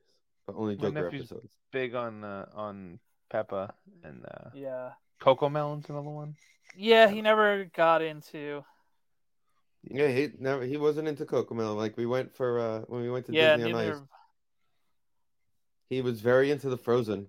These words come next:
Speaker 1: but he wasn't into the Coco Melon.
Speaker 2: He also really likes the Cars toys, but he,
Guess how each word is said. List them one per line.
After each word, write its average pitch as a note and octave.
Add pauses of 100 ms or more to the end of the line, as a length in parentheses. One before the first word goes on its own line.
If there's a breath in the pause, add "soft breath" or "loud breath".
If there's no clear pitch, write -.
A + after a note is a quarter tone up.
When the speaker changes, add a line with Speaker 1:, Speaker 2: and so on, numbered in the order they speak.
Speaker 1:
but G2
he G#2+
wasn't G#2+
into G#2+
the G#2
Coco G#2
Melon. F#2 (340)
Speaker 2:
He -
also A3+
really E3+
likes E3+
the -
Cars C#3+
toys, C3+
but B2+
he, B2